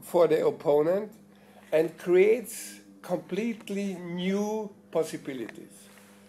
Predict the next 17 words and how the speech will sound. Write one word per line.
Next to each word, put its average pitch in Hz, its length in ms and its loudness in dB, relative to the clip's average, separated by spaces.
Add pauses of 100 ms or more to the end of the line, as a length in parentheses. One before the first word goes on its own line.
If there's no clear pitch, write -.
(320)
So - 140 -8
therefore, 180 600 0
if - 200 -8
I'm 185 600 0 (460)
describe 190 580 0
it 180 120 0
like 165 500 0 (180)
a 151 80 -10
drawing, 170 640 2
uh, 147 180 4 (520)
this 156 300 -4
triangle 160 720 4 (380)
game - 420 -2
is 156 240 -10
broken 208 680 4
by, 139 540 0 (640)
uh, 127 380 2